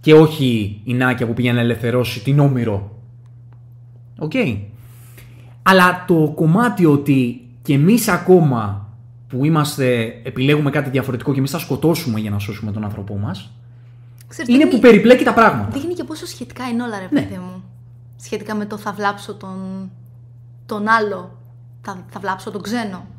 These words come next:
Speaker 2: Λέτε ότι εν τέλει δεν είναι και τόσο διαφορετική σε μερικά πράγματα.
Speaker 1: Εν τέλει ότι με την ειρήνη δεν μπορείς να είσαι και
Speaker 2: Απόλυτος.
Speaker 1: ε, εκατό τοις εκατό. Δεν μπορεί να είναι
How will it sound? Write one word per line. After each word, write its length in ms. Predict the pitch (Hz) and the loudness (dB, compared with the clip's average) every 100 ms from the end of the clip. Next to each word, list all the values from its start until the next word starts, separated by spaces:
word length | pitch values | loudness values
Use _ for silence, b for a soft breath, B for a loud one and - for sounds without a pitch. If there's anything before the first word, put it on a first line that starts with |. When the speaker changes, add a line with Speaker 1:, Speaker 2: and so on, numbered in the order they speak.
| B B B - | B B B -10
Speaker 2:
Λέτε 220 | 226 233 | -8 -8
ότι 280 | 294 - - - | -10 -10 -12 -4
εν 160 | 233 | -4
τέλει 140 | 247 294 | -4 -6
δεν 100 | 294 | -6
είναι 80 | 330 | -8
και 60 | |
τόσο 220 | 269 - | -10 -12
διαφορετική 680 | 214 196 - 175 175 - 175 | -12 -12 -16 -18 -20 -18 -18
σε 120 | - 160 | -16 -16
μερικά 260 | 180 - | -16 -18
πράγματα. 500 | - 120 - - - - | -16 -18 -16 -18 -14 -6
Speaker 1:
Εν 160 | 185 | -2
τέλει 180 | 220 254 | 2 2
ότι 120 | 254 | 4
με 100 | 233 | 2
την 140 | 185 165 | 4 4
ειρήνη 320 | 156 160 175 | 4 4 2
δεν 100 | 214 | 2
μπορείς 240 | 269 254 | -2 -2
να 140 | 196 165 | -2 -2
είσαι 200 | - 135 | -4 -6
και 340 | - 117 107 104 - - - - - | -2 -2 -2 -6 -14 -20 -20 -20 -10
Speaker 2:
Απόλυτος. 840 | - 240 220 202 190 185 - - - | -4 -2 -2 -6 -10 -16 -18 -12 -6
Speaker 1:
ε, 40 | |
εκατό 420 | 170 165 151 175 | -2 -2 0 0
τοις 140 | 170 - | 0 -4
εκατό. 400 | 147 139 - 143 | 0 0 2 2
Δεν 100 | 160 | 2
μπορεί 120 | 220 | 0
να 80 | 220 | 0
είναι 120 | 202 | -2